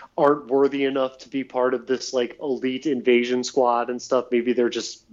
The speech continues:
not in shape enough. Maybe there's something in there that makes them not worthy.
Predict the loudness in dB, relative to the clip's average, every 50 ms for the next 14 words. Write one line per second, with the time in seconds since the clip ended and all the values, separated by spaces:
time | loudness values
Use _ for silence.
0 | -20 -20 -20 -20 -20 -14 -4 0 2 2 2 2 0 -2 -4 -2 0 0 0 0
1 | -2 -2 0 0 0 -2 -2 -4 -4 -4 -4 -4 -4 -2 -2 -4 -4 -6 -12 -18
2 | -16 -14 -10 -4 -2 -2 -2 0 0 0 0 0 -2 -4 -6 -6 -6 -6 -4 -2
3 | -2 0 0 2 2 0 -2 -2 -2 -2 -2 -2 -4 -4 -2 -2 0 0 0 0
4 | 0 -2 -2 -2 0 0 -2 -2 -4 -4 -6